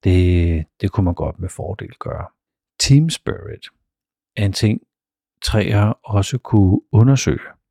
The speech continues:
Sådan, hvad er det for en størrelse? Og det, øh, der er jo lidt en tendens til, at man som træer, hvis man ligesom har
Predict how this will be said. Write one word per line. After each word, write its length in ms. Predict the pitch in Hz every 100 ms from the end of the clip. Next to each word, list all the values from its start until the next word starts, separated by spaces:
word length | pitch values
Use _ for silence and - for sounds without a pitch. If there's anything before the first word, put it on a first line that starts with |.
| _ _
Sådan, 240 | - 104 87
hvad 340 | 73 98 120
er 40 | 117
det 180 | 104
for 80 | 123
en 80 | 143
størrelse? 500 | - - - - - _ _ _ _ _ _ _ _ _
Og 100 | 104 - -
det, 480 | 120 143 143 135 -
øh, 460 | 113 107 110 110 107 52 104 - _ _ _ _
der 60 | 98
er 40 |
jo 60 | 135
lidt 200 | 127 127
en 80 | 139
tendens 520 | 110 98 110 110 -
til, 280 | 104 104 107 _ _ _ _ -
at 200 | 101 101
man 180 | 95
som 360 | 90 95 92 90
træer, 380 | - 107 120 107
hvis 220 | 98 -
man 100 | 101
ligesom 200 | 139 196
har 100 | 143